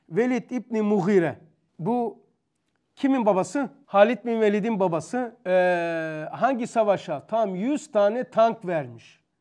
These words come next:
Savaşsın diye. Tank nedir? Deve, deve, deve. Yani o kadar,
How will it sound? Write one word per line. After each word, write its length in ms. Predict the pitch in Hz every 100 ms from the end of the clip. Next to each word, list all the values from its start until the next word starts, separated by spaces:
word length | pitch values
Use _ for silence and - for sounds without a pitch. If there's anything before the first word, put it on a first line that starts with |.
| _ _
Savaşsın 640 | - 180 175 170 165 143
diye. 160 | 131
Tank 240 | - 220 226
nedir? 340 | 226 262 - _ -
Deve, 400 | 139 185 202 151
deve, 260 | 156 131 - _ 170
deve. 260 | 156 123 - _
Yani 360 | - 196 196 185 -
o 140 | 220 220
kadar, 400 | 196 196 247